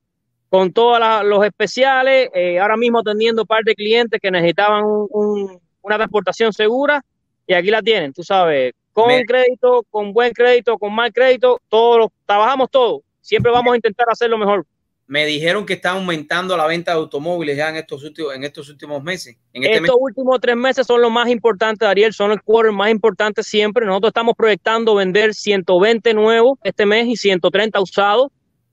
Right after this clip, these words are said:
Speaker 1: siguiendo ciento treinta nuevos el mes que viene y ciento treinta usados, y siguiendo nuevos ciento cincuenta en diciembre. So, realmente estamos en los tres meses que, de más solidez en la, en la venta retail, y realmente a nivel nacional,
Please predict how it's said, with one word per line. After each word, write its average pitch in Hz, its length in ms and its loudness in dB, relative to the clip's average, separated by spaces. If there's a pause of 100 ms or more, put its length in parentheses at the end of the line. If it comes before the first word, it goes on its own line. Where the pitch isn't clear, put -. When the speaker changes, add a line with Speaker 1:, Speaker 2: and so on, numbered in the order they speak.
(420)
Speaker 1:
siguiendo 240 680 0
ciento 214 320 -2
treinta 226 320 -4
nuevos 226 320 2
el 208 80 -2
mes 170 180 0
que 208 140 0
viene 226 380 4
y 208 40 0
ciento 190 460 0
treinta 220 340 0
usados, 247 640 2
y 208 180 -2
siguiendo 240 720 0
nuevos 247 400 4
ciento 214 220 -2
cincuenta 214 420 -2
en 220 60 -2
diciembre. 185 520 -2 (200)
So, 185 120 0
realmente 233 720 0
estamos 220 320 -2
en 220 60 0
los 220 100 -2
tres 202 160 -4
meses 220 340 0
que, 190 120 -6
de 165 240 0
más 185 240 -2
solidez 202 480 2 (500)
en 190 180 2
la, 185 220 0
en 190 140 0
la 180 100 0
venta 208 360 0
retail, 240 480 0 (100)
y 226 420 -4 (400)
realmente 226 560 2
a 226 80 -2
nivel 214 340 2
nacional, 208 640 -2